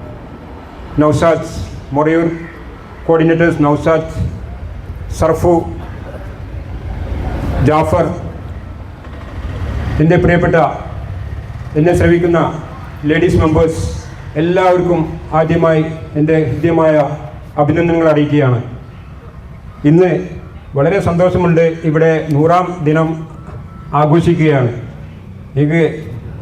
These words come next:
വിശ്വസിക്കാൻ കഴിയുന്നില്ല, സത്യത്തിൽ ഇത്രയും, ഏഹ്, വലിയൊരു പ്രോഗ്രാമായിട്ട് തന്നെ നിങ്ങളിത് ആഘോഷിക്കുകയാണ്. ഇത് നിങ്ങളെല്ലാവരും നെഞ്ചിലേറ്റി കഴിഞ്ഞിരിക്കുന്നു. മെക് സെവനെ, ഇതിൻ്റെ ഗുണഫലങ്ങൾ നിങ്ങളെല്ലാവരും തിരിച്ചറിയുന്നുണ്ട്,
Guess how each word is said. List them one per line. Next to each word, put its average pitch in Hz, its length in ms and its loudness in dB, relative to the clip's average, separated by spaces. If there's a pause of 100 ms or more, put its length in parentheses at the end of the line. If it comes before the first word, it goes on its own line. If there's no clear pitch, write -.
(720)
വിശ്വസിക്കാൻ 196 460 4
കഴിയുന്നില്ല, 190 380 4 (300)
സത്യത്തിൽ 185 400 2
ഇത്രയും, 208 340 2 (560)
ഏഹ്, 151 200 2
വലിയൊരു 190 340 4
പ്രോഗ്രാമായിട്ട് 185 640 4
തന്നെ 175 220 4
നിങ്ങളിത് 170 300 4 (180)
ആഘോഷിക്കുകയാണ്. 156 720 2 (840)
ഇത് 156 180 4
നിങ്ങളെല്ലാവരും 196 600 4
നെഞ്ചിലേറ്റി 190 480 4
കഴിഞ്ഞിരിക്കുന്നു. 175 580 4 (760)
മെക് 165 200 2
സെവനെ, 156 300 4 (360)
ഇതിൻ്റെ 175 300 4
ഗുണഫലങ്ങൾ 175 520 4
നിങ്ങളെല്ലാവരും 175 500 4
തിരിച്ചറിയുന്നുണ്ട്, 151 680 4